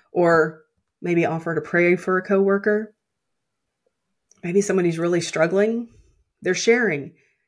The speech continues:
in the break room how they're struggling in life, and you just quietly listen.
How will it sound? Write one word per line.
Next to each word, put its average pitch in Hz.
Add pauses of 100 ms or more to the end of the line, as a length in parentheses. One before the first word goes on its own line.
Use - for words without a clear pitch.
(220)
in 208
the 214
break 214
room 190
how 208
they're 202
struggling 190
in 170
life, - (680)
and 170
you 170
just 175
quietly 190
listen. -